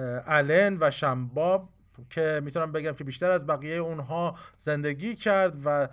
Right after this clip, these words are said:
در اون زمان در حقیقت، اه، شبان پرستشی آلن بودش و بعد <laughs> شفا و عطیه شفا بر روی اومد و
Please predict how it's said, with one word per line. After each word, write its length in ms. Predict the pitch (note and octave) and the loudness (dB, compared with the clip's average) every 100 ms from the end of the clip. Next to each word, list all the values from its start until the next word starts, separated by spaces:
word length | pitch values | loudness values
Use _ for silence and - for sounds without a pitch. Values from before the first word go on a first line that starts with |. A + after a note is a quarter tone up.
| - | -4
در 180 | - C#3 | -2 -2
اون 280 | B2+ D#3+ D#3 | -2 -6 -6
زمان 600 | C3+ C#3 D3 D3+ D3+ C#3+ - - - C#3 | 0 0 2 2 0 -2 -8 -18 -8 0
در 140 | C#3+ | 2
حقیقت، 720 | C#3+ D3 C#3+ C#3 D#3 D3+ - - _ _ _ _ _ _ - | 2 0 -2 0 2 0 -4 -18 _ _ _ _ _ _ -10
اه، 420 | B2+ C#3 C#3 C#3 | -2 0 2 0
شبان 640 | B2+ - C#3+ C3+ E3+ E3+ E3 D#3+ D#3+ D#3 | -2 -2 0 0 0 0 0 0 2 0
پرستشی 680 | C#3 D3+ D3+ - D3 - F#3+ | 0 0 0 -2 -6 0 2
آلن 680 | D#3+ D3+ D#3+ E3 D#3 D#3 | 2 2 -2 -4 -6 -6
بودش 560 | C#3+ D#3 D#3 D#3+ D#3 - | -6 -6 -2 -2 -2 -4
و 120 | C#3+ | -6
بعد 240 | C3 C#3 B2+ - F3 - | -2 -2 -4 -6 -6 -6
<laughs> 200 | - - | -14 -20
شفا 560 | - D3 - E3+ E3 D3+ - - | -4 -2 0 2 2 0 -6 -4
و 40 | D3+ | 0
عطیه 420 | D3+ C3 B2+ F#3+ | 0 0 0 0
شفا 240 | G3 D3+ | 2 0
بر 140 | D3 C3+ | 0 0
روی 160 | D3+ | 0
اومد 500 | F3+ D#3+ G3 F#3 F3 C#3+ | 0 0 0 2 2 2
و 300 | D3+ C#3+ | 4 4